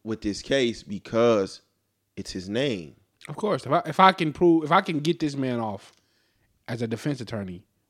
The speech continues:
Speaker 2: what does that do for my practice?
Speaker 1: But do you know what that comes with?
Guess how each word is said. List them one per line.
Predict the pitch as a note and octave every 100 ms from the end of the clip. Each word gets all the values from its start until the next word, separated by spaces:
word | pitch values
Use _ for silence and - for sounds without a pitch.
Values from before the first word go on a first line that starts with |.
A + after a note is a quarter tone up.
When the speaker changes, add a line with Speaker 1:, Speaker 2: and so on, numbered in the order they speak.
| -
Speaker 2:
what | A2+
does |
that | A2
do | G#2
for | -
my | F#2
practice? | - F2 A#2+
Speaker 1:
But |
do | B2+
you | A2+ A2
know | G#2+
what | F#2+ -
that | -
comes | B2 B2+ A2 F#2+
with? | -